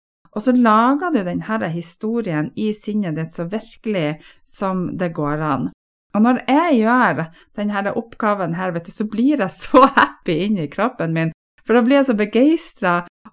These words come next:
Og jeg tror jo selvfølgelig på manifestering. Jeg tror at det du sender ut, får du tilbake. Tankene dine er som en boomerang,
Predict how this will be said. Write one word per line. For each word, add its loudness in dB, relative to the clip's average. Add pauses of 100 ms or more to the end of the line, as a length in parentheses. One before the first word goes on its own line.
Og 0
jeg 0 (180)
tror 2
jo 0
selvfølgelig -6
på -2
manifestering. -4
Jeg -2
tror -2
at -8
det -2
du -6
sender 0
ut, -8
får -2
du -8
tilbake. -2
Tankene -2
dine -2
er -2
som -6
en -4
boomerang, 0